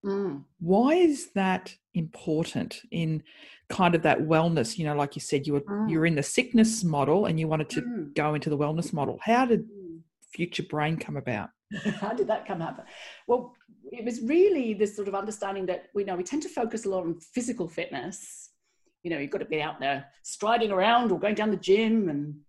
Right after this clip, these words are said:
Speaker 1: doing all that sort of stuff. And we're also taught about the importance of nutrition. I was really fascinated about how we could get brain fit, because our brain is really in charge of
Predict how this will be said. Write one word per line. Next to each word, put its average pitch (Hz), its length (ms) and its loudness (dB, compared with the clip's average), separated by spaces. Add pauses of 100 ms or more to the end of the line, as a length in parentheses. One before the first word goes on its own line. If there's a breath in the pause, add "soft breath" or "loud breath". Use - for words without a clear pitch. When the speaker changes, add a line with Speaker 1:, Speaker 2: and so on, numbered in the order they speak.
(300)
Speaker 1:
doing 190 200 0
all 175 100 -4
that 160 200 -4
sort - 140 -8
of - 60 -12
stuff. 156 500 -4
And 165 380 0
we're 170 120 -2
also 175 240 -4
taught 165 320 -10
about - 260 -4
the 160 160 -4
importance 165 480 -8
of 156 340 -8
nutrition. 147 720 -8 (540 loud breath)
I 311 200 2
was 247 260 -2
really 185 280 2
fascinated 180 680 -6
about 175 240 -4
how 214 260 -4
we 220 120 -2
could 208 180 -12
get 170 320 -4
brain 170 340 0
fit, - 380 -10 (260)
because 180 400 -6
our 165 140 -8
brain 269 480 2
is 180 360 0
really 175 340 2
in 156 100 -6
charge 160 500 -6
of 151 340 -6